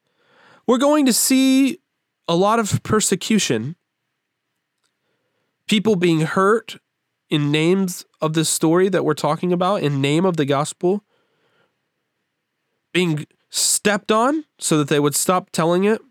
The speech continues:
And in response to that, we're going to see some spreading. We're going to see that the gospel is an incredibly powerful story. And when you step on it,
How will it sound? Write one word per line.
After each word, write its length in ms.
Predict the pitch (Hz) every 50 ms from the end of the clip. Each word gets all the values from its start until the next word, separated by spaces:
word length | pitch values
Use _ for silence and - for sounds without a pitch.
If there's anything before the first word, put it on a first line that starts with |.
| _ _ _ _ _ _ _ _ _ _ _ -
And 120 | 180 180
in 60 | 196 196
response 640 | 196 185 - - - - 226 277 370 339 - -
to 80 | - 214
that, 260 | 190 185 180 180 151
we're 100 | 165 175
going 280 | 165 190 196 196 190 180
to 60 | 165
see 260 | - - - 185 175
some 200 | 160 - 156 143
spreading. 540 | - - - - 160 156 143 120 104 101 - - _ _ -
We're 120 | 175 175
going 260 | 180 220 247 285 294 254
to 60 | 208
see 240 | - - 240 233 233
that 200 | 214 196 185 -
the 80 | 180
gospel 500 | 165 170 170 180 196 185 - - 180 170
is 120 | 160 151 160
an 80 | 151
incredibly 600 | 143 143 139 - - 170 175 190 180 175 170 160
powerful 640 | 156 - - - 160 180 196 180 151 - - 127 120
story. 540 | - - - - 98 85 78 - 135 - _ _ _ -
And 160 | 165 165 165
when 120 | 180 196 202
you 80 | 190
step 320 | - - - 185 185 - 220
on 140 | 220 226
it, 220 | 240 254 247 -